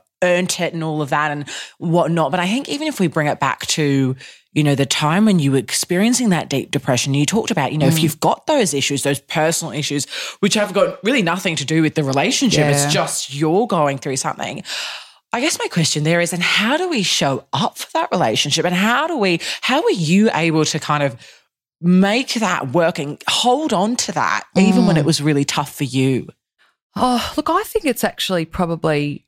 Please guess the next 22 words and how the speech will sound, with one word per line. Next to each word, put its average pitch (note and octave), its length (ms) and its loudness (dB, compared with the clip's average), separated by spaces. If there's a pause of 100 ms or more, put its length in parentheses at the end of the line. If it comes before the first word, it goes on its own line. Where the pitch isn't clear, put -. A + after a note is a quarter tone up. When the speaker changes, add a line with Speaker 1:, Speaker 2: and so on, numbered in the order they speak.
(100)
Speaker 2:
um, D3+ 680 0 (360)
yes, G3+ 420 0
I F#3 100 0
think E3 260 -10
I F3 200 2
had F#3 200 -2
my D#3+ 280 -2
own D#3 100 -4
demons D#3 560 -2
early E3 300 2
in D#3+ 80 0
our D#3 160 0
relationship D#3 680 0
with D#3 280 -4
the D3 380 0
depression E3+ 520 -2
and D#3+ 120 -2
things D#3 220 -2
with D3+ 80 -8
the D3+ 60 -2
boys, E3+ 460 0
but, - 200 -2